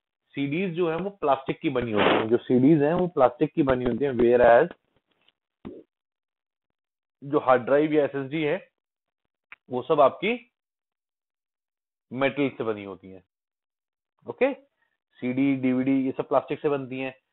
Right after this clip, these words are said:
Hard drive के अंदर जो plates लगी होती हैं वो metal की होती हैं, because वो ज्यादा long time तक आपको access करनी होती है, cost ज्यादा होती है, cost उसकी इसीलिए ज्यादा होती है because वहां पर metallic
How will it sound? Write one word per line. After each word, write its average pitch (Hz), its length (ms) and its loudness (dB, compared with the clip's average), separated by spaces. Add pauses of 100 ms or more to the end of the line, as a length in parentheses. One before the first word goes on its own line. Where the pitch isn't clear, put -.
(160)
Hard 131 240 4
drive 156 240 2
के 170 60 -4
अंदर 165 180 -2
जो 156 140 -2
plates 156 380 -4
लगी 156 140 -2
होती 147 140 0
हैं 165 60 -4
वो 175 180 0
metal 127 300 -4
की 101 180 -8
होती 101 280 -20
हैं, 95 100 -20 (1120)
because 156 300 4
वो 240 360 2 (240)
ज्यादा 131 540 6 (2000)
long 139 340 4
time 135 160 -2
तक 127 140 0
आपको 170 480 0 (180)
access 135 300 -6
करनी 131 240 2
होती 135 220 0
है, 190 80 6
cost 131 360 4
ज्यादा 135 260 4
होती 139 240 2
है, 175 80 2
cost 143 340 -2
उसकी 135 220 -14
इसीलिए 143 300 -8
ज्यादा 151 240 2
होती 151 180 -2
है 165 80 -8
because 143 300 -2
वहां 131 120 0
पर 220 300 0 (320)
metallic 135 560 0